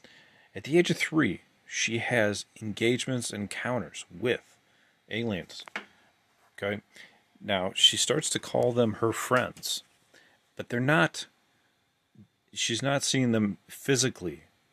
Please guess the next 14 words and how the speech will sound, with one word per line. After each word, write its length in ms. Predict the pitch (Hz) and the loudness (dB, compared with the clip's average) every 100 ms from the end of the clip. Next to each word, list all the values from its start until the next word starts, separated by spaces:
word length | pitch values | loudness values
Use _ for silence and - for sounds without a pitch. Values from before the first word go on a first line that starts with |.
| _ | _
They're 180 | - 107 | -4 -4
always 560 | - 110 110 107 107 101 | 2 4 6 4 2 0
around 540 | 92 82 90 98 98 - | -4 -4 -4 -4 -6 -10
her. 80 | - _ _ _ _ _ _ _ _ _ _ | -20 _ _ _ _ _ _ _ _ _ _
Okay? 280 | 101 101 - - - - | -8 -8 -10 -20 -20 -18
So 120 | - 123 | -6 0
when 140 | 120 | 2
we 80 | 123 | 2
think 240 | 147 143 | 0 -2
about 300 | 107 98 85 | 2 2 2
that, 240 | 90 87 - | 0 -2 -4
it 120 | - | -10
could 200 | - 90 | -6 -4
be 260 | 98 95 | -2 -4